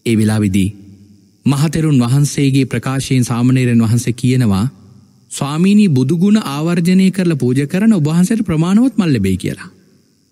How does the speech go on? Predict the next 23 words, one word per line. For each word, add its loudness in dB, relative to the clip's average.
දැන් -2
පෙරහන් -2
කඩේ -2
තිබිච්ච -4
මල් 0
ටික -6
සාමණේරයන් 0
වහන්සේ -2
පූජා -2
කළා, -4
මහතෙරුන් 0
වහන්සේ 0
පූජා -2
කළා. -4
මල් 0
ඉවරුණාම 2
සාමණේරයන් 2
වහන්සේට 2
කියනවා. 0
සාමණේරයන් 0
වහන්සේ 0
කියන, -4
"ස්වාමීනි, 2